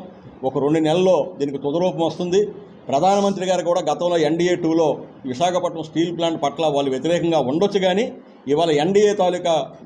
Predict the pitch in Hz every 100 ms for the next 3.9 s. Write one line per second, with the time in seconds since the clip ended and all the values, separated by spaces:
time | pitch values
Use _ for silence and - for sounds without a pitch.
0 | - 139 180 170 170 165 160 156 151 170
1 | 170 143 156 165 156 156 147 143 143 160
2 | 139 131 131 139 156 151 139 131 170 139
3 | 143 156 160 147 131 131 131 127 120